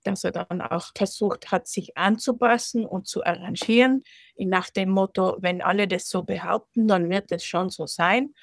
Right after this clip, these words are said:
Und es liegt an mir, dass ich mich nicht anpassen kann, also passe ich mich einfach an.“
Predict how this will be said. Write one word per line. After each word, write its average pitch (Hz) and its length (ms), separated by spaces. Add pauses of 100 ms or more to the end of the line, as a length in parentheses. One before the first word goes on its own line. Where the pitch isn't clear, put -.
(240)
Und 180 220
es - 160
liegt - 300
an 165 240
mir, 247 400 (160)
dass 220 220
ich 233 180
mich 233 180
nicht 233 280
anpassen 233 580
kann, 214 380
also 165 320
passe 185 380
ich - 140
mich 160 220
einfach - 380
an.“ 233 300